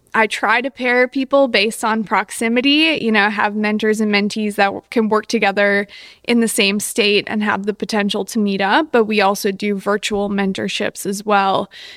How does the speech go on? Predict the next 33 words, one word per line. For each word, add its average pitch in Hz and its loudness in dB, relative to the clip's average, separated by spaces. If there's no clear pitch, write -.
where, 196 2
uh, 196 0
the 202 -2
pairs 196 0
can 214 0
meet, 196 -2
you 214 -6
know, 190 -2
whether 190 0
it's 190 -4
over 190 -6
Zoom 302 2
or 208 0
Google 202 0
Meets 269 0
or 196 -4
FaceTime, 247 0
you 220 -2
know, 208 2
really 240 4
whatever 208 0
works 202 -2
best 196 -2
for 214 -2
them, 214 0
to 269 -4
make 214 0
sure 220 2
that 202 -2
there 202 2
aren't 208 0
any 202 -2
geographic 208 0